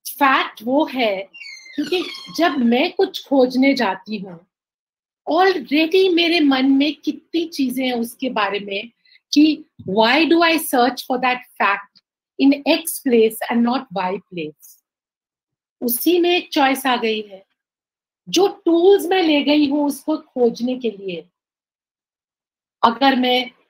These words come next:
किसी library में, मान लो, जा रही हूँ, मेरे पास कुछ pen है, pencil है, या मेरे पास, I am taking a, today you can say कि जो हम, we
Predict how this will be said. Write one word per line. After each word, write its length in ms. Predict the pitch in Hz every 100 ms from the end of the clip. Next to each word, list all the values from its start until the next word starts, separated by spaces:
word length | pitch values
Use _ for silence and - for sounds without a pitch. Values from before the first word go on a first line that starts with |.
| -
किसी 420 | 254 285 269 - _
library 540 | 214 214 214 220 254 269
में, 120 | 254
मान 280 | 226 214 208
लो, 120 | 208
जा 220 | 196 185
रही 220 | 185 185
हूँ, 320 | 180 175 165 _ _ _ _ _ _ _
मेरे 200 | 233 240
पास 380 | 247 233 220 226
कुछ 200 | 240 240
pen 340 | - 233 233
है, 240 | 214 214 202
pencil 600 | - 226 214 - 214 196
है, 260 | 190 185 185 _ _ _ -
या 120 | 240
मेरे 240 | 233 233 240
पास, 500 | 247 226 226 - - _ _ _
I 40 | 240
am 140 | 233
taking 400 | 240 240 247 233
a, 180 | 226 220 - _
today 400 | 269 254 254 262 254 _ _ _ _ 226
you 100 | 277 294
can 180 | 277
say 460 | 269 - 277 254 240 - _ _ -
कि 120 | 285
जो 360 | 190 277 285
हम, 420 | 302 285 294 277 - _ _
we 160 | 214